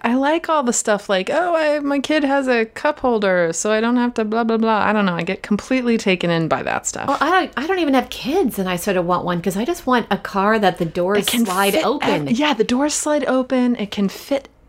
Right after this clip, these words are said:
Speaker 1: anything. Nobody messes with you on the road 'cause they assume there's kids in there.
Speaker 2: Yeah. So, Meg, let's make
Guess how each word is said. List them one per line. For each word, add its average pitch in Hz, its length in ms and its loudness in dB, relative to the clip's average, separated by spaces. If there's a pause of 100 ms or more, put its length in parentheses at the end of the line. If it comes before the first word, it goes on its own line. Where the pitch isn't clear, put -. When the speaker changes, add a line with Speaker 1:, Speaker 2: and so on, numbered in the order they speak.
Speaker 1:
anything. 311 600 2
Nobody 202 320 2
messes 226 460 0
with 262 180 0
you 254 120 2
on 220 140 2
the 190 80 2
road 180 260 0
'cause 185 180 -4
they - 140 -2
assume 294 400 0
there's 294 240 0
kids 262 260 -2
in 262 80 2
there. 247 280 2
Speaker 2:
Yeah. 254 500 0 (760)
So, 339 220 0
Meg, 220 300 0
let's 269 440 0
make 233 540 2